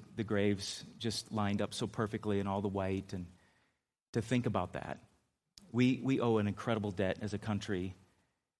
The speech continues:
The freedom we enjoy was very expensive. So we, we honor all of you who have served and those of you who are, have lost loved ones in the military as well. God bless you.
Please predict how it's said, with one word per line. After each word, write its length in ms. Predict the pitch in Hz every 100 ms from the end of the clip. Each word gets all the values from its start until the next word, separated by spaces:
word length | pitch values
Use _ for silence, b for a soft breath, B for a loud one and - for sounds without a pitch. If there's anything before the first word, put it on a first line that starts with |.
| _ -
The 80 |
freedom 380 | 110 127 120 127
we 100 | 117
enjoy 520 | 113 110 104 104 104 95 -
was 160 | 110 98
very 340 | 92 104 101
expensive. 680 | 95 - - 90 - 65 - - _ _ _ _
So 120 | -
we, 220 | 104 110 107
we 160 | 113 107
honor 380 | 107 101 98 95 b b b b -
all 180 | 110
of 120 | 107 110
you 160 | 117
who 60 | 117
have 120 | 104
served 420 | - 110 101 92
and 100 | 98
those 200 | 101 104
of 120 | 104
you 180 | 107 104
who 160 | 104 98
are, 200 | 87 87 b b b b _
have 140 | 101 98
lost 500 | 98 107 113 - 110
loved 240 | 107 101
ones 240 | 98 92
in 80 | 101
the 60 | 92
military 480 | 92 92 98 95 90
as 160 | -
well. 280 | - 95 104 - _
God 120 | 104 101
bless 300 | 90 87
you. 80 | -